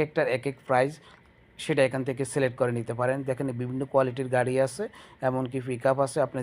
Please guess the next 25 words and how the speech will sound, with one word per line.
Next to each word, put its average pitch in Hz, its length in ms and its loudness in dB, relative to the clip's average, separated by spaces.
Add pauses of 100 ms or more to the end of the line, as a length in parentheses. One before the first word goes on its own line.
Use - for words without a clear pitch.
যেটাতে 135 340 0
যেতে 131 240 -4
চান 185 180 -2
সেটা 123 200 -2
এখান 123 160 -6
থেকে 127 180 -6
সিলেক্ট 123 240 -4
করে 127 160 -2
দিন। 135 100 -2 (100)
আমি 123 160 -6
এটি 127 120 -6 (100)
সিলেক্ট 127 280 -2
রাখলাম, 151 240 -2 (100)
রাখার 123 240 0
পরে 127 180 0
দেখেন 123 220 -4
এখানে 127 180 -6 (180)
ক্যাশ 143 180 -2 (120)
লেখা 127 220 -4
যাচ্ছে। 131 220 -4 (440)
আপনি 143 160 -2 (100)
যদি 143 120 -4 (100)
ক্যাশ 135 140 4 (100)
দিতে 143 220 -6
চান 180 100 -2